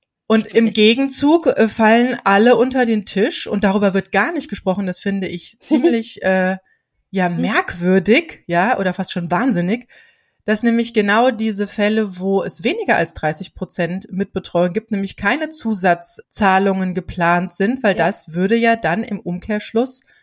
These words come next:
Speaker 1: eigentlich nur logisch sein, oder?
Speaker 2: Da hebe ich mal die Hand, <laughs> genauso wie
Speaker 1: Ich auch.
Speaker 2: fünfzig Prozent aller
Speaker 1: <laughs>
Speaker 2: anderen, ne? Ja, ja, klar. Also dieses wirklich null, ich mach ja, ich hab ja
Speaker 1: Du
Speaker 2: null
Speaker 1: bist bei
Speaker 2: Betreuung
Speaker 1: null,
Speaker 2: durch den
Speaker 1: ja.
Speaker 2: Ver-, ja,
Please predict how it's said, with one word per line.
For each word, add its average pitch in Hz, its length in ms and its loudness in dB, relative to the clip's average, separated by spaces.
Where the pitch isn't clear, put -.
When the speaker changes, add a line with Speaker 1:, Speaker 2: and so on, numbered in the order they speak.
Speaker 1:
eigentlich 180 300 -4
nur 233 120 0
logisch 208 320 -2
sein, 151 220 -12
oder? 156 180 -6
Speaker 2:
Da 196 140 -4
hebe 208 280 -2
ich 208 80 -8
mal 196 180 -6
die 180 160 -8
Hand, 226 520 -10
<laughs> - 40 -16
genauso 202 640 2
wie 208 60 4
Speaker 1:
Ich 202 180 2
auch. 220 300 8
Speaker 2:
fünfzig - 120 -6
Prozent 208 380 0
aller 196 260 2
Speaker 1:
<laughs> - 0 -
Speaker 2:
anderen, 254 440 2
ne? 226 120 -2
Ja, 208 160 2
ja, 339 260 -2
klar. 226 440 -6
Also 202 240 -2
dieses 202 340 -2
wirklich 202 320 -4
null, 247 480 2
ich - 120 -12
mach 220 120 -8
ja, 214 180 -6
ich 208 140 -10
hab 208 140 -6
ja 196 240 -2
Speaker 1:
Du - 60 -6
Speaker 2:
null 220 160 2
Speaker 1:
bist 240 120 2
bei 208 140 2
Speaker 2:
Betreuung 190 180 -2
Speaker 1:
null, 180 60 -2
Speaker 2:
durch 175 120 -2
den 170 100 -6
Speaker 1:
ja. - 20 -8
Speaker 2:
Ver-, 170 180 -6
ja, 220 220 -2